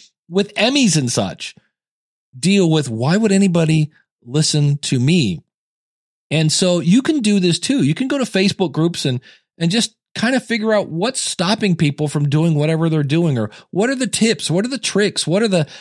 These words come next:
hacks, whatever it is about your topic. And that way it eliminates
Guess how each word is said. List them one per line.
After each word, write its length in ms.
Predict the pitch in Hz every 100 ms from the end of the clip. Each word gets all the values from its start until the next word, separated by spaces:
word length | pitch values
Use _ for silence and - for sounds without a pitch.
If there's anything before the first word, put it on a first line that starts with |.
| -
hacks, 500 | - 180 180 180 -
whatever 340 | 156 233 254
it 80 | 247
is 280 | 208 202 180 - _
about 280 | 165 196 196
your 160 | 190 190
topic. 640 | - 190 220 110 113 - - _ _ _ _ _ -
And 200 | 185 202
that 180 | 269
way 240 | 262 220 -
it 200 | 196 190
eliminates 880 | 196 196 254 285 220 175 - -